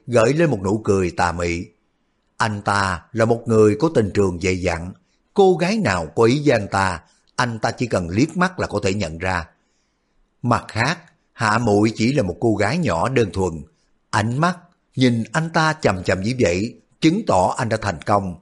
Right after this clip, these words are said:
hấp dẫn được cô gái nhỏ này. Hạ Muội mặt hơi đỏ, cúi đầu không có dám nhìn La Anh Kình. Dương Tử Mi không nhịn được, mở thiên nhãn xem chuyện nhân duyên của hai người sau này. Cô phát hiện ra,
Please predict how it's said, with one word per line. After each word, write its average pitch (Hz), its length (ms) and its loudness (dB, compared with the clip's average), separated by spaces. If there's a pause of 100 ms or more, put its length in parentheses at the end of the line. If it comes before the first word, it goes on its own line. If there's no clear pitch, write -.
hấp - 300 -4
dẫn 110 200 -2
được 110 260 -2
cô 95 220 2
gái 98 140 0
nhỏ 98 200 -4
này. 82 260 -6 (840)
Hạ 110 220 -2
Muội 107 420 2 (140)
mặt 113 260 0
hơi 113 240 2
đỏ, 98 380 0 (240)
cúi 202 200 4
đầu 92 320 2
không 123 180 -2
có 131 60 2
dám 143 240 0
nhìn 98 200 0
La 107 200 -2
Anh 104 220 -6
Kình. 82 240 -4 (760)
Dương 127 320 2
Tử 98 160 -2
Mi 107 340 2 (180)
không 196 320 0
nhịn 101 220 -2
được, 92 520 -2
mở 117 240 4 (100)
thiên 151 200 2
nhãn 101 200 -4
xem 101 400 0 (120)
chuyện 117 240 2
nhân 131 280 -2
duyên 127 160 2
của 131 120 -2
hai 113 140 0
người 87 300 -2
sau 104 220 -4
này. 80 240 -8 (800)
Cô 123 520 6
phát 202 220 -4
hiện 98 220 -2
ra, 104 320 0